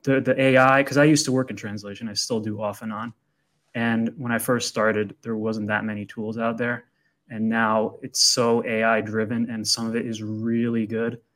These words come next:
There's one called Deep L that's really good. And I'm giving away a secret here.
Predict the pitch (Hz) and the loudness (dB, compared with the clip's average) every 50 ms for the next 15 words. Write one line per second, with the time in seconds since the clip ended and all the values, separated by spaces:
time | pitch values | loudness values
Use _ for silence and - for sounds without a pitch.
0 | _ _ _ _ _ - 120 113 104 117 120 120 127 123 - 127 117 110 - - | _ _ _ _ _ -6 -4 -4 -2 0 0 2 2 2 2 2 2 2 0 -2
1 | - 120 123 123 120 - - 117 110 117 120 131 135 - _ - 113 107 - - | 0 2 2 0 0 -4 -4 -2 0 0 0 0 -2 -6 _ -4 -4 -4 -4 -6
2 | 110 117 117 117 113 107 101 113 113 120 131 120 - _ _ - 123 107 107 110 | -6 -4 -2 -2 -2 -2 -2 0 0 -2 -2 -4 -8 _ _ -12 -8 -4 -4 -2
3 | 107 117 117 117 117 117 113 117 113 107 107 - - 110 110 107 - 123 123 117 | -2 0 0 0 2 2 2 2 2 2 0 -2 -2 -2 -4 -6 -6 -8 -8 -4
4 | - 131 131 127 131 127 | -2 -2 0 0 -2 -4